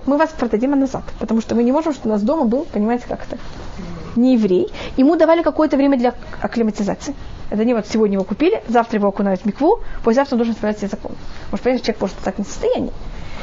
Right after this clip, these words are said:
Там есть, наверное, целая вещь, сколько с ним разговаривали, сколько времени ему давали на это. И обычно неевреи были очень довольны, потому что они получали намного больше большую свободу и совершенно другие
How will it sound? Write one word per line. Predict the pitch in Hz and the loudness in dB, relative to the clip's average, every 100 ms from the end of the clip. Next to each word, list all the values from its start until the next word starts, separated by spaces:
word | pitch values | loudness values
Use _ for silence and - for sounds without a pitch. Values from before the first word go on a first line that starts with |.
| - - - - - - - | -8 -10 -10 -10 -8 -8 -2
Там | - | 2
есть, | 233 233 | 4 4
наверное, | 214 190 | 0 0
целая | 226 208 | 2 4
вещь, | 226 330 | 4 2
сколько | - 220 202 | 0 -2 -2
с | |
ним | 208 | -2
разговаривали, | 190 - 254 339 285 | -2 2 6 6 4
сколько | 262 226 196 | 0 -2 0
времени | 208 196 | 2 2
ему | 196 185 | 2 2
давали | 180 190 185 | 2 0 2
на | 190 | 2
это. | - 403 508 - - - - | 2 2 0 -4 -10 -6 -2
И | |
обычно | 269 262 294 - 277 | 2 2 0 0 0
неевреи | 247 247 311 285 262 240 202 - - - - | 4 4 6 4 4 4 2 -2 2 4 6
были | 226 220 | 6 4
очень | - 220 | 4 4
довольны, | 220 302 370 - | 4 4 4 2
потому | - 320 | 2 2
что | - 202 | 2 2
они | 196 | 2
получали | 202 196 202 | 2 2 2
намного | 190 208 196 | 2 2 2
больше | 190 - | 0 0
большую | 202 180 196 | -4 -2 -4
свободу | - 185 262 247 | -2 0 0 -2
и | |
совершенно | 175 185 - 185 | -4 -6 -4 -4
другие | 185 196 185 202 | 0 0 2 0